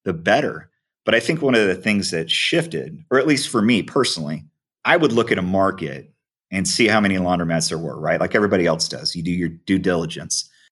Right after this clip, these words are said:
if you're going at, if you have a place that has, say, a hundred thousand people, ten laundromats, and none of them are attended, and you're gonna put an attended store in,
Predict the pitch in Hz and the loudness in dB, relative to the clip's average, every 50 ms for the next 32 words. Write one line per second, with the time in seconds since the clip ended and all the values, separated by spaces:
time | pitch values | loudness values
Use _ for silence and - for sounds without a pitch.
0 | _ 110 113 110 - - 139 156 175 175 156 151 135 139 135 131 123 117 117 101 | _ 2 2 2 0 0 2 2 2 4 2 4 4 6 4 6 6 4 6 4
1 | 80 - - 135 160 170 160 131 120 104 101 - - - 104 95 95 90 - - | 2 2 2 2 4 4 4 4 2 0 0 -4 -2 2 4 4 4 2 0 0
2 | - 98 90 76 85 92 87 82 85 85 82 82 - - - 95 87 87 82 85 | 0 0 0 0 0 0 0 2 0 -2 -2 -4 -4 0 2 2 2 2 2 2
3 | 107 107 101 95 98 104 95 95 95 - 87 82 - - 87 80 - 80 76 - | 2 2 2 2 4 4 4 4 4 2 -2 -4 -4 -6 -8 -6 -6 -8 -6 -8
4 | - - - 123 117 127 123 113 107 104 104 92 85 71 71 78 - 60 - - | -10 0 2 4 4 4 4 4 4 4 2 2 0 -2 -4 -10 -10 -10 -8 -6
5 | - - - - _ _ _ 87 90 92 92 92 95 101 101 113 117 110 113 117 | -6 -6 -8 -12 _ _ _ -6 -2 0 2 4 6 6 6 6 4 4 2 0
6 | 113 113 101 90 82 80 82 - - 101 104 110 127 127 - - _ _ _ _ | 0 2 0 0 0 -2 -2 0 2 2 2 2 0 -2 -4 -16 _ _ _ _
7 | _ _ _ _ _ - 90 92 98 107 113 110 101 101 - 117 107 92 82 82 | _ _ _ _ _ -2 2 4 4 6 6 4 2 4 2 2 2 4 0 0
8 | 82 82 - 104 107 101 101 - - 113 107 113 120 120 120 120 | 0 0 2 2 2 2 0 0 0 0 2 4 2 2 0 -2